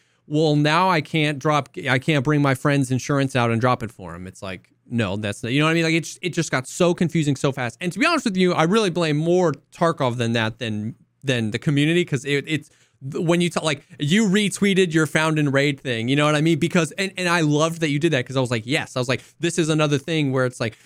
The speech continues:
this stuff can be dropped, but this stuff can't be dropped. This stuff can be dropped in this quantity. I-, if it's found in raid, then none of this applies. If it's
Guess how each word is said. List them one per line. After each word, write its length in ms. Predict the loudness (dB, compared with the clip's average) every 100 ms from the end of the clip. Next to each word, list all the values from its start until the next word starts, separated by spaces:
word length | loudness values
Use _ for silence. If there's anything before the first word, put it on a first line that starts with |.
| -6
this 280 | 0 0 -2
stuff 380 | -4 -2 -2 -6
can 300 | -4 -2 0
be 100 | 0
dropped, 380 | 0 0 0 -4
but 100 | -8
this 160 | -8 -4
stuff 220 | -4 -2
can't 240 | -4 -2
be 80 | -2
dropped. 400 | 0 0 0 -2
This 160 | -4 0
stuff 240 | 0 0
can 140 | -2
be 100 | -2
dropped 340 | 0 0 0 -2
in 140 | -2
this 180 | 0 -2
quantity. 840 | -4 -2 0 -2 -2 0 2 0
I-, 60 | -4 -6
if 180 | -4
it's 200 | -2 -2
found 300 | -2 -2 2
in 120 | 2 2
raid, 400 | 2 2 0 0
then 380 | -2 0 0
none 180 | 0 0
of 120 | 0
this 200 | 0 0
applies. 560 | -2 0 2 2 0 0
If 180 | -4 -4
it's 200 | -12